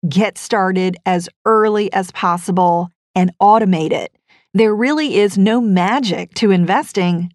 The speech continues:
other than starting early. Have monthly payments set up to transfer from your checking account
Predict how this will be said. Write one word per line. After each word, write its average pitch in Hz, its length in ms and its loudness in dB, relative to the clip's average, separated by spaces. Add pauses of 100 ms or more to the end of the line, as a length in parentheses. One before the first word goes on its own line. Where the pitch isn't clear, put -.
other 220 260 0
than 262 160 -4
starting 180 480 -2
early. 208 640 -4 (220)
Have 240 240 0
monthly 294 400 0
payments 196 480 -2
set 202 260 -2
up 196 180 0
to 196 100 -8
transfer 214 600 -4
from 180 320 -2
your 175 140 -4
checking 339 480 -4
account 180 520 0